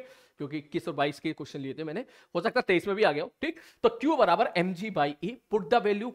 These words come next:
get the answer। कैलकुलेशन है, आपको करना है, ठीक है। नेक्स्ट अगला क्वेश्चन, ये देख फिर से सेम सवाल, ठीक। मंजिल सीरीज में मैंने ये सवाल कराया था आप लोगों को, आप वहां पे नोट्स चेक कर लीजिएगा,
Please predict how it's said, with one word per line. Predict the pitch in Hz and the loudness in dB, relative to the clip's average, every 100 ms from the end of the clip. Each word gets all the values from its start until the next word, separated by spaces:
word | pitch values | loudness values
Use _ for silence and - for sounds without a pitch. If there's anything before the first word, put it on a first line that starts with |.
| _ - | _ -6
get | 143 - | -6 -6
the | 123 | -14
answer। | - - - - | -14 -20 -12 2
कैलकुलेशन | 165 165 196 190 202 208 | 4 4 2 2 0 -6
है, | - - | -8 -4
आपको | 139 139 - 147 | -2 -2 -6 -12
करना | 123 120 - | -12 -16 -20
है, | - _ _ - | -20 _ _ 2
ठीक | 208 | 4
है। | 277 _ _ _ - | 4 _ _ _ -8
नेक्स्ट | 156 - - - _ _ _ _ _ _ _ _ _ _ | -8 -8 -14 -20 _ _ _ _ _ _ _ _ _ _
अगला | 175 165 | 0 2
क्वेश्चन, | 139 139 - - - | 0 -6 -18 -20 -6
ये | 170 160 | 0 0
देख | 156 - | 0 -6
फिर | |
से | 135 143 | -10 -10
सेम | 151 135 | -10 -10
सवाल, | 131 131 - - _ _ - | -10 -10 -14 -20 _ _ 2
ठीक। | 240 240 - _ _ _ _ | 2 2 -10 _ _ _ _
मंजिल | 170 196 240 269 | 2 4 4 2
सीरीज | 240 247 | 2 0
में | 254 277 | 0 0
मैंने | 196 202 | 2 2
ये | 226 | 4
सवाल | 208 214 | 4 4
कराया | 175 180 | 6 4
था | 190 | 6
आप | 202 196 | 2 2
लोगों | 202 | -6
को, | 254 - | -4 2
आप | 151 | 2
वहां | 160 160 | 2 -2
पे | |
नोट्स | 160 160 | -2 -2
चेक | 170 - | -4 -2
कर | |
लीजिएगा, | 165 175 190 | 0 2 0